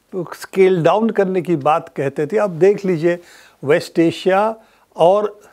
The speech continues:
नॉर्थ अफ्रीका, दोनों जगहों पर देख लीजिए, कितने देशों के पास कितने मिसाइल्स हैं। और अगर ये देखेंगे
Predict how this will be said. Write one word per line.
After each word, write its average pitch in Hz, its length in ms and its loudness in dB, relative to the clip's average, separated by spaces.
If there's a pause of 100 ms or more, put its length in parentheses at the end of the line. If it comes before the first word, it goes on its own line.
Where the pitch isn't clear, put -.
(280)
नॉर्थ 170 320 0
अफ्रीका, 135 460 -4
दोनों 185 300 4
जगहों 143 300 2
पर 135 100 -8
देख 127 280 -6
लीजिए, 139 360 -8 (540)
कितने 247 460 0
देशों 202 400 2
के 180 160 -4
पास 202 420 -4
कितने 214 340 -4
मिसाइल्स 120 640 -6
हैं। - 160 -20 (580)
और 226 80 4
अगर 240 220 4
ये 190 240 4
देखेंगे 156 680 0